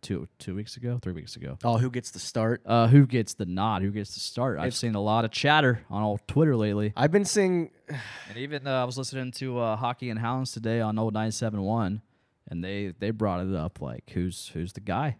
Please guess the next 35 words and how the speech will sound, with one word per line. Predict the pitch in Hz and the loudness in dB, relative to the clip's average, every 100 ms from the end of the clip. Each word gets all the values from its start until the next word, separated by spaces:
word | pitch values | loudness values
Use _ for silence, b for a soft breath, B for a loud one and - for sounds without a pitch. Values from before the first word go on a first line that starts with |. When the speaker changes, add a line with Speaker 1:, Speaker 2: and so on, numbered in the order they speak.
| _ | _
Speaker 2:
Well, | 135 | -4
that's | 147 170 | -4 -2
the | 180 | -2
big | 160 147 | -2 -2
question | 156 185 - 151 | -2 -2 -4 -6
right | 113 | -4
now, | 107 110 | -4 -6
'cause | 131 95 | -4 -2
Speaker 1:
Yeah. | 110 | 2
Speaker 2:
you | |
got | 147 131 - 107 | 2 2 -2 -14
Merz | 110 131 123 127 | -6 -4 -2 -2
Lincoln's | 180 190 135 | -2 -4 -6
had | 139 120 | -6 -6
a | 107 - | -8 -12
super | - - - 226 180 147 | -14 -10 -8 -6 -4 -2
hot, | 151 127 117 | 0 0 -2
what, | 123 113 | -6 -6
four-week | - 160 160 165 - | -6 -4 -2 -4 -6
stretch? | - 151 170 - - _ _ _ - | -6 -4 -4 -8 -16 _ _ _ -6
Speaker 1:
He | |
did. | 143 151 160 180 B B _ | 4 6 6 2 B B _
Super | - 143 123 | -4 -2 2
Speaker 2:
Um, | 143 | 4
Speaker 1:
hot. | 127 147 | 4 4
He | 127 | 2
had, | 131 117 | 2 4
what, | 127 | 4
Speaker 2:
kinda | 156 | 4
Speaker 1:
five, | 127 120 | 6 6
Speaker 2:
died | 160 156 | 4 0
down | 143 143 | -6 -4
until | 147 147 | -6 -4
he | 120 | 2
Speaker 1:
five | 120 | 2